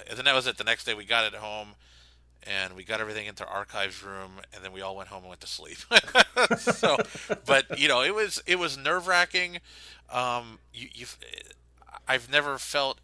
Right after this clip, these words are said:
uh, as, um, as honored, though, as when he said those words, and it was,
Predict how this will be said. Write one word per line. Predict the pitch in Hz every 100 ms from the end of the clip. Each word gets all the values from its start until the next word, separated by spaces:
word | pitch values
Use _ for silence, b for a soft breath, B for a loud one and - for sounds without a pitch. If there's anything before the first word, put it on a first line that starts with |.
| -
uh, | 117 107 104 98 92 - -
as, | 113 107 98 - - b b b b b _
um, | 107 101 92 87 85 82 _ _ _ 117
as | 113
honored, | - 127 113 95
though, | 98 95
as | 107 104
when | 107
he | 107 113
said | - 104 92
those | - 95 -
words, | 95 85 87
and | 90
it | 87 95
was, | 87 90